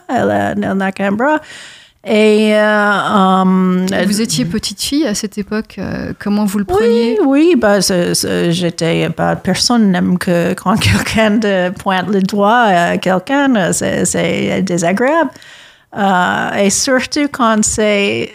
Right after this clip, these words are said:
Speaker 1: je ne sais pas, le, la gêne, ça crée dans l'espace entre les deux personnes, dans l'inconnu et dans la peur, peut-être.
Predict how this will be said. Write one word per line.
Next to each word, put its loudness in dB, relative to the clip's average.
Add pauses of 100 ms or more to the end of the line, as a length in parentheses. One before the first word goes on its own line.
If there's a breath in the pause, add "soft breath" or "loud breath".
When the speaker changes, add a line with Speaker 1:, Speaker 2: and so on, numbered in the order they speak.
Speaker 1:
je -6
ne -2
sais -4
pas, 0
le, 2
la 2
gêne, 0
ça -2
crée 0
dans 2
l'espace 0
entre 2
les 2
deux 0
personnes, 0 (400 loud breath)
dans 2
l'inconnu 2
et 4
dans 2
la 4
peur, 2 (220)
peut-être. -2